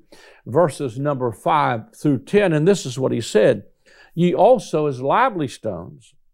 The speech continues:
are built up a spiritual house, a holy priesthood,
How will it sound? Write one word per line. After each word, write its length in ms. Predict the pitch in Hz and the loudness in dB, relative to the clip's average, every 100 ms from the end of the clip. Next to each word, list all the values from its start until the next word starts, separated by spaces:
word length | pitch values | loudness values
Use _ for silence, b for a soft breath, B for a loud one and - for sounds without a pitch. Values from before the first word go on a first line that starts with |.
| - | -2
are 160 | 143 | 0
built 280 | 127 175 185 | 2 2 4
up 180 | 185 180 | 2 -2
a 80 | 151 | -8
spiritual 540 | - - 226 269 202 | -10 -6 -4 -4 -6
house, 540 | 104 82 65 90 - _ _ _ _ _ _ _ | -6 -8 -10 -18 -20 _ _ _ _ _ _ _
a 140 | 143 117 | -2 0
holy 340 | 135 180 254 | 2 2 -2
priesthood, 640 | - 190 127 - 98 107 | -6 -6 -6 -8 -8 -8